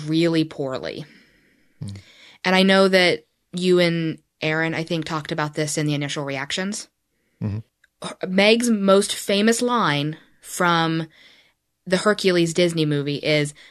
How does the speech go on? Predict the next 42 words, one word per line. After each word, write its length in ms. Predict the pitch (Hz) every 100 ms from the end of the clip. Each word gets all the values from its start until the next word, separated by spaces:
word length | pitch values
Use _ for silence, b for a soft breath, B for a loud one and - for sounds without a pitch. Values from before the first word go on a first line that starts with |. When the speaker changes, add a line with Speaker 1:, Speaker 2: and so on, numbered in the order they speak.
| b
Speaker 1:
"I'm 120 | 160 165
a 40 |
damsel, 500 | 190 214 220 220 214
I'm 160 | 151 151
in 60 |
distress, 540 | 151 151 190 190 - - b b b b -
I 80 | 143
can 120 | 156
handle 280 | 185 170 143
this." 400 | 120 - - - _ _ B B
Speaker 2:
Hmm. 100 | 95 -
Speaker 1:
You 60 | 196
know, 100 | 196
she 200 | - 214
doesn't 380 | 214 214 175
need 300 | 190 190 190
Hercules 680 | 180 185 170 175 165 160 156
to 140 | - 151
actually 340 | 160 - 160
do 220 | 156 160
anything. 540 | 160 151 151 135 127 -
She 460 | - 175 165 160 _ _ _ - -
kind 240 | 208 226
of 80 | 180
hates 320 | 220 247 -
it 160 | 180 160
when 140 | 175
he 120 | 170
tries 320 | 165 165 156 151
to 80 |
step 280 | 156 156 147
in 60 | 147
and 100 | 147
rescue 320 | 143 - 82
her. 200 | 71 73 B B B B B B
And 140 | 180 185
they 140 | 196
really 560 | 170 160 170 170 156 156
turned 320 | - 156 143
Meg 300 | 147 139 147
into 360 | 156 151 160
this 260 | 151 147